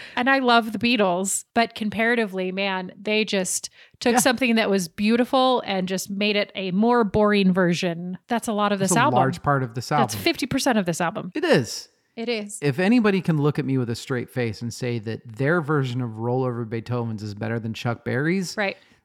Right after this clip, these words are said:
Speaker 2: you don't know what the fuck you're talking about.
Speaker 1: One other thing I kinda wanna talk about is, and maybe you can help explain this to me. So a lot of these covers, let's talk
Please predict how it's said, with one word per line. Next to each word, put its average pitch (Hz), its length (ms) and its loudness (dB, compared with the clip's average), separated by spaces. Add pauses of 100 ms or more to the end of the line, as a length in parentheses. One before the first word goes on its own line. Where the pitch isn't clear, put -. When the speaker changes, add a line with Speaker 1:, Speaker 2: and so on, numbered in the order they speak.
Speaker 2:
you 151 320 -2
don't 170 320 0
know 131 320 0
what 123 280 0
the 113 80 -12
fuck 113 260 -6
you're 101 80 -8
talking - 480 -6
about. - 300 -12
Speaker 1:
One 403 180 4 (100)
other 269 300 4
thing 202 300 0
I 202 100 -2
kinda 247 320 2
wanna 202 220 4
talk 202 320 0
about 180 320 0
is, 180 520 -2
and 226 200 0
maybe 294 240 2
you 269 100 2
can 226 160 -2
help 208 240 0
explain 175 460 -2
this 185 220 -4
to - 100 -10
me. - 240 -10 (380)
So 233 260 6
a - 100 6
lot 262 220 6
of 311 100 0
these 269 240 4
covers, 196 680 2 (100)
let's 226 240 0
talk 208 460 0